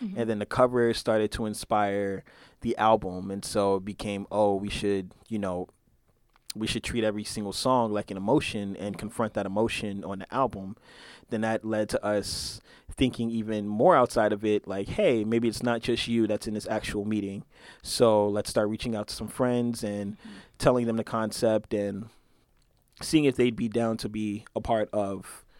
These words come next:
Speaker 2: this entire, um, project and process that we have going on." And, uh,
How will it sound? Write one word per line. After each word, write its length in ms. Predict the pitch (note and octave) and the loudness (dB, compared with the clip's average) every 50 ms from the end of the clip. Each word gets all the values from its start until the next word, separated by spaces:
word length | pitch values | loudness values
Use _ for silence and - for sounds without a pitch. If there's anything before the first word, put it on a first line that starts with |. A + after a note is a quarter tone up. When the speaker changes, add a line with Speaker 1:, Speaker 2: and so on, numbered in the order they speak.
| _ _ _ - | _ _ _ -4
Speaker 2:
this 200 | B2+ B2 - - | -4 -4 -4 -4
entire, 800 | A#2 B2 A#2 - B2 A#2+ A#2+ A2+ A2+ A2 G#2+ G#2 G2+ G2 G2 - _ _ - - | -6 -6 -4 -2 0 2 2 2 2 2 2 0 0 -2 -4 -8 _ _ -6 -4
um, 360 | G#2+ G#2+ G2+ G2 F#2+ F#2+ F#2+ | -2 -2 -2 -2 -4 -6 -4
project 520 | - - B2+ A#2+ A#2 - A2 G2+ - - | 0 2 4 4 2 2 -2 -6 -6 -6
and 180 | G#2+ G#2 G2 F#2+ | -6 -6 -6 -4
process 320 | - A2+ G#2+ - - A#2 | -4 -4 -4 -4 -6 -8
that 100 | - G#2+ G2 | -6 -4 -4
we 60 | G2+ | -4
have 140 | G2 G2 G#2 | -4 -6 -6
going 240 | - G2+ F#2+ G2 G#2 | -8 -8 -6 -4 -4
on." 280 | G#2+ G#2+ G2+ G#2 G2+ | -4 -4 -4 -6 -6
And, 220 | G2 G2+ G2+ - - - - - - - - - - - - - - | -8 -10 -12 -14 -16 -20 -20 -20 -20 -20 -20 -20 -20 -20 -20 -10 -6
uh, 240 | G#2+ G#2+ G2 G#2 | -2 -2 -2 -2